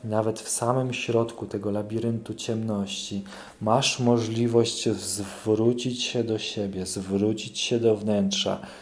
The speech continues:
które jest niczym innym jak portalem do Boga. I przez ten portal wejść i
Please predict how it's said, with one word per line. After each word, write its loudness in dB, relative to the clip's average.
które -6
jest -4
niczym -4
innym -2
jak -8
portalem 4
do 0
Boga. -10
I -8
przez 6
ten 4
portal 6
wejść 0
i -16